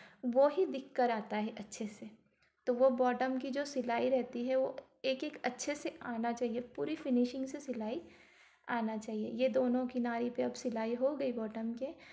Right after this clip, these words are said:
अब इसके बीच में अगर हम चाहो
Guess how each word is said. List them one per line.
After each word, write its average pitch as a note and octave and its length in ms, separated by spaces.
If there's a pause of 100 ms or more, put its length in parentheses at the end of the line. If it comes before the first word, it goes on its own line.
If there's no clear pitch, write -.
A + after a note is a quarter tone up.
(200)
अब - 280
इसके D#4 280
बीच C#4+ 400
में A#3 200 (400)
अगर B3 240
हम B3 220
चाहो C4 520